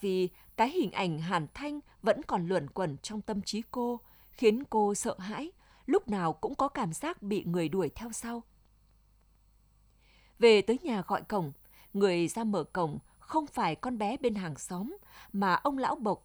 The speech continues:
nhờ trong nhà hộ, nhưng lại chính là Lộc. Mai ngơ ngác không kịp chào hỏi.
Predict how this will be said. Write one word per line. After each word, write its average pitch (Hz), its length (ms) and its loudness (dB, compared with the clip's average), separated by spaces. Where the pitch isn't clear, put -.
nhờ 175 280 0
trong 226 260 -6
nhà 165 140 -4
hộ, 160 340 -2
nhưng 214 360 0
lại 196 280 -2
chính 220 280 -2
là 240 140 -2
Lộc. 156 300 -4
Mai 202 400 2
ngơ 269 240 0
ngác 320 240 -6
không 330 180 -4
kịp 202 220 -4
chào 185 220 -4
hỏi. 156 300 -4